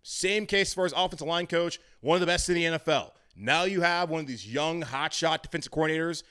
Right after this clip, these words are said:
who's a great leader. And Evero, he's probably not gonna be around very long. You need to make sure whoever you hire underneath him can be the guy who can elevate this defense moving forward. I look at this defense as having the potential to be a top ten, top five unit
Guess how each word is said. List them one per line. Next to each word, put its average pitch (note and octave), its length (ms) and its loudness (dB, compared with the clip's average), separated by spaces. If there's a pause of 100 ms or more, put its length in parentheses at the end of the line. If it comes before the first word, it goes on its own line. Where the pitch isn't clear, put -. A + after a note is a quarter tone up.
(140)
who's C3 180 -6
a A2+ 40 -12
great A2 360 -4
leader. E3+ 400 -2 (720)
And C#3 100 -2
Evero, E3+ 580 2 (200)
he's A3+ 340 -4
probably G3 460 2
not F3+ 240 0
gonna E3 100 -6
be D3+ 180 -8 (140)
around C#3+ 380 2
very C3 240 0
long. A2+ 400 -2 (240)
You E3 140 -4
need G#3 100 0
to G#3 80 -2
make G3+ 140 0
sure F#3 240 2
whoever E3+ 400 0
you C3 140 -6
hire F3 340 2
underneath F3+ 340 -2
him A#2+ 300 -6 (280)
can E3+ 280 -4
be F3 100 -4
the E3 100 -6
guy D#3 280 2
who C#3 80 -2
can D3 140 -6 (100)
elevate D3+ 480 0
this D#3 120 -6
defense D#3 440 -8
moving C3 180 -8
forward. D3 300 0
I C3+ 40 -2
look G3 160 0
at G#3 60 0
this G3 160 -2
defense F#3 460 -6 (260)
as D3 160 -2
having F#3+ 400 2
the E3+ 80 -10
potential F3 540 2
to C#3 100 -4
be F#3+ 200 -2
a G3 40 0
top F3+ 340 -2
ten, F#3 240 0
top E3+ 300 -4
five E3+ 240 -4
unit E3+ 320 -4